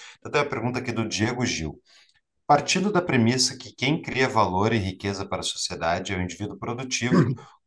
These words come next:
Qual a justificativa moral para que esse indivíduo se veja obrigado a ter a riqueza que criou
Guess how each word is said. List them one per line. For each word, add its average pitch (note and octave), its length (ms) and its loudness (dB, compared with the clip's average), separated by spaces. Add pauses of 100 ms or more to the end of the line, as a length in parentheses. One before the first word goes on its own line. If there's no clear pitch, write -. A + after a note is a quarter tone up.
(120)
Qual D#3+ 220 8
a - 20 4
justificativa C3 720 2
moral B2+ 520 8
para A#2+ 180 -2
que - 100 -8
esse A2+ 220 -2
indivíduo G#2 500 -4
se - 160 -4
veja G2+ 460 0
obrigado A#2 800 2
a G#2 100 0
ter G#2+ 220 -6
a G#2 60 2
riqueza G#2+ 520 -4
que G2+ 180 -14
criou G#2+ 480 0